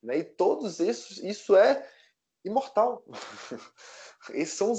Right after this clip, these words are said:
essa é a verdade, aonde? No mundo que o, que o Felipe falou lá atrás, né? No mundo das ideias, né? Nesse mental. E essa é a verdade. Por quê? Porque não, não morre, não, não,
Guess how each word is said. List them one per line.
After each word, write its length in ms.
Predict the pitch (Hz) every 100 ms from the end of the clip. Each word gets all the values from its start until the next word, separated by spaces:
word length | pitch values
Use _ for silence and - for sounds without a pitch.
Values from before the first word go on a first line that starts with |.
| 190 175 -
essa 240 | 165 -
é 20 | 220
a 60 |
verdade, 1120 | 214 240 202 170 127 139 165 - 160 123 120 -
aonde? 480 | 135 202 196 151 127
No 120 | 170
mundo 640 | 190 180 214 262 277 277 285 _ _ -
que 80 | 196
o, 320 | 226 233 196
que 120 | -
o 40 |
Felipe 280 | - 202 220
falou 380 | - 226 202 202
lá 100 | 214
atrás, 460 | 214 185 208 196 151
né? 100 | 185
No 420 | 175 165 156 160
mundo 160 | 190 214
das 180 | 220
ideias, 540 | 214 151 147 - 131 113
né? 140 | 135
Nesse 300 | 147 151 -
mental. 920 | 143 139 151 180 180 - 160 175 135 - _ -
E 140 | 170
essa 360 | 196 - - -
é 120 | 180
a 80 | 143
verdade. 400 | 147 131 117 117
Por 200 | - -
quê? 220 | 226 - - _ _
Porque 220 | - -
não, 300 | 233 302 311 - - -
não 240 | 208 285
morre, 540 | 220 233 285 180 139 107
não, 340 | 127 180 208 190 _ _ _ -
não, 180 | 190